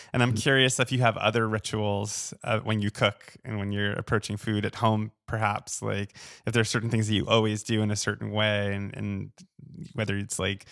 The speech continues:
Speaker 1: sharpening your knives or, you know, cleaning off your counter as you go or, you know, other things like that.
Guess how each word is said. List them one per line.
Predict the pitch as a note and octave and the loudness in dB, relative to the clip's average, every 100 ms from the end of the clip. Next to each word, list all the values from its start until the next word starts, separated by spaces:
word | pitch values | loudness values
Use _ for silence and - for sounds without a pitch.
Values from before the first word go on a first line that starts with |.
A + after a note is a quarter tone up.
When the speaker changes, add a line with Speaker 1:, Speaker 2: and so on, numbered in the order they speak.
| - | -6
Speaker 1:
sharpening | - A2+ G#2 G#2 | 0 0 0 -2
your | G#2+ | 0
knives | C#3 C#3+ C3+ B2+ A#2+ A2 | 4 4 4 2 0 -2
or, | G#2+ G2+ G2+ - - - - - | -4 -4 -6 -8 -14 -20 -20 -4
you | A#2+ | 0
know, | G2+ F#2+ - | 2 0 -4
cleaning | - B2 A2+ | 0 2 4
off | G#2+ G#2 | 2 0
your | |
counter | - C3 C3+ C3 | 0 0 4 4
as | A#2+ A#2+ | 4 2
you | |
go | A#2 A2+ A2+ A2 | 2 4 4 2
or, | G#2 G2+ - | 0 -2 -4
you | A2 | -2
know, | G2 | 0
other | A2 A2 | 0 0
things | G#2+ G#2+ | -4 -6
like | G#2+ - | -6 -2
that. | A2 A2 | 0 -2